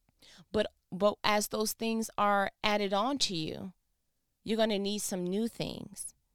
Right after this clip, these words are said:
Yeah, I don't want you to think that that relationship in your life is breaking down all of a sudden. Maybe it's just a deprivation of your love language and your love tank is empty.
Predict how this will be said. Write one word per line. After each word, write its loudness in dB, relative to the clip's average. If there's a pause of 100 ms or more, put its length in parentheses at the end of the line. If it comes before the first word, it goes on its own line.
(640)
Yeah, 4
I 6
don't 2
want 0
you -4
to -2
think -4
that 2
that 0
relationship -2
in -6
your -4
life -2
is -4
breaking -2
down -2
all -2
of -12
a -6
sudden. -6
Maybe -6
it's -4
just -6
a -6 (200)
deprivation -2
of -6
your 0
love 0
language -4
and -4
your -4
love 0
tank -4
is -2
empty. -10